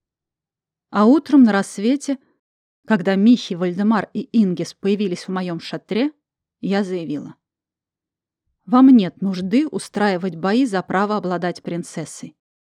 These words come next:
Она будет принадлежать всем троим,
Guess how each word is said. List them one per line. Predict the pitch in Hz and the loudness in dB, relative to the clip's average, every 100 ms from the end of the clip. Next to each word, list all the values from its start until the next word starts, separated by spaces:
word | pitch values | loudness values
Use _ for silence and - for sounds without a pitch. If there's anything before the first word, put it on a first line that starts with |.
| _ - | _ -6
Она | 214 220 214 254 | 2 6 6 4
будет | 269 247 247 | 2 -2 -4
принадлежать | 202 196 190 190 190 214 208 | -4 -4 -4 -6 -2 -4 -4
всем | - 196 185 | -8 -6 -6
троим, | - 185 160 151 | -6 -6 -6 -8